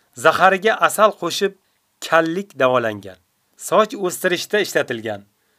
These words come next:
Rusiya podshohi Ivan Grozny va Shvetsiya qiroli Karl o'n ikkinchi bu xushbo'y suyuqlikdan podagra,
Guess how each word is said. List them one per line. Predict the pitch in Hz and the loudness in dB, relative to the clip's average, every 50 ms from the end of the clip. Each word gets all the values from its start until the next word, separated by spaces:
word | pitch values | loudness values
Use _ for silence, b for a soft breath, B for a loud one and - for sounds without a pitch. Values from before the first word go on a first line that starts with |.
| _ _ _ _ _ _ 127 139 | _ _ _ _ _ _ -6 -4
Rusiya | 190 226 202 - - 208 202 202 - | -4 -4 -4 -2 0 0 0 2 0
podshohi | 185 180 - - 185 185 180 147 160 190 202 185 156 | 0 -2 0 2 2 4 4 4 2 -2 -2 -2 2
Ivan | 139 160 180 170 131 | 2 2 2 2 0
Grozny | 131 127 127 131 131 135 151 165 170 170 _ _ _ _ _ _ _ _ _ - | 0 0 0 0 -2 -2 -6 -8 -8 -10 _ _ _ _ _ _ _ _ _ -2
va | 131 156 160 - - | -2 0 0 0 -2
Shvetsiya | - - 160 202 220 220 - - 190 175 - | -4 -2 -2 -4 -4 -4 -4 -4 -4 -4 -2
qiroli | - 160 165 160 160 165 175 185 185 190 _ _ _ _ _ _ - - | 0 4 4 4 6 6 4 2 2 0 _ _ _ _ _ _ -8 0
Karl | - 170 180 190 185 180 175 - 240 165 | 2 4 4 4 2 -2 -6 -8 -8 -6
o'n | 156 160 160 | -4 -4 -4
ikkinchi | 131 _ - 156 156 151 135 - - 185 190 190 - _ _ _ _ _ _ _ _ _ - | -6 _ -8 -8 -8 -6 -6 -4 -2 -2 -2 -4 -6 _ _ _ _ _ _ _ _ _ -6
bu | 165 175 - | -6 -6 -6
xushbo'y | - - - - - 147 196 233 226 - - | -8 -10 -10 -10 -8 -6 -6 -4 -4 -6 -6
suyuqlikdan | 175 170 165 156 - 143 139 131 - - 175 190 190 190 - _ _ _ _ _ _ - | -6 -6 -6 -6 -6 -8 -10 -8 -2 0 2 2 2 -2 -8 _ _ _ _ _ _ -4
podagra, | - 135 135 127 143 156 170 165 185 185 190 | -2 0 4 6 6 4 4 2 2 0 0